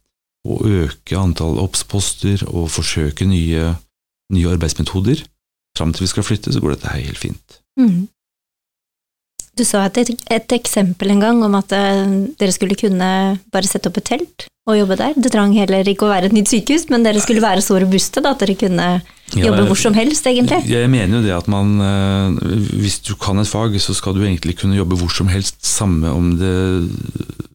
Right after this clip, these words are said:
Speaker 1: høljer ned rundt deg.
Speaker 2: Mhm.
Speaker 1: Med hva som helst, så må, så må du kunne gjøre jobben din, og, og det skal vi klare. Og, og det viste vi også under pandemien,
Speaker 2: Mm.
Speaker 1: hvor vi faktisk var igjen, eh, ledende i Norge på hvordan vi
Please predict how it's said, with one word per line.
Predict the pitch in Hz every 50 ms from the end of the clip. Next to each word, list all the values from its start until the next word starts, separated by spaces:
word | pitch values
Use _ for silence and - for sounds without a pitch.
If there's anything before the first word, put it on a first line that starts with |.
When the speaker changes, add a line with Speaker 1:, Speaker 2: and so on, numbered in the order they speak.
| _ _ _ _
Speaker 1:
høljer | - 110 98 90 82 90 95
ned | 95 92 92 90
rundt | 90 85 78 -
deg. | - 110 110 - _ _
Speaker 2:
Mhm. | 208 220 202 175 175 208 - _ _ -
Speaker 1:
Med | 95 95 95
hva | 92 90 85 82
som | - 113
helst, | 101 107 104 - - - -
så | - - 95
må, | 95 65 -
så | - 98
må | 101 87 76
du | 73 92
kunne | - - 90 85 87 90 78
gjøre | 69 92 87 80 85
jobben | 85 85 87 85
din, | 85 87 85
og, | 120 139 - -
og | - -
det | - 92 -
skal | - 95
vi | - 101 -
klare. | 101 85 60 - - 101 - _ _ _ _ _ _ _ _ _ _ _ _ _
Og, | - 98 98 101
og | 101
det | 95 104 123
viste | 165 143 - - -
vi | 98 98
også | 95 - - 87
under | 82 87 78 -
pandemien, | 85 82 85 85 82 85 - 127 123 - -
Speaker 2:
Mm. | 226 226 185 165 175 _ _
Speaker 1:
hvor | 104 101
vi | 95 92
faktisk | - 95 92 90 92 - - -
var | 87 85 85 85 85
igjen, | - - 104 92 90 85 85 92 98 101 101 101
eh, | 98 95 95 92 90 90 92 82 64 57 - 101
ledende | 107 110 101 87 80 76 85 85 87 85 -
i | - 95
Norge | 95 95 90 82 76 82
på | - - 90
hvordan | 85 85 80 85 78
vi | 78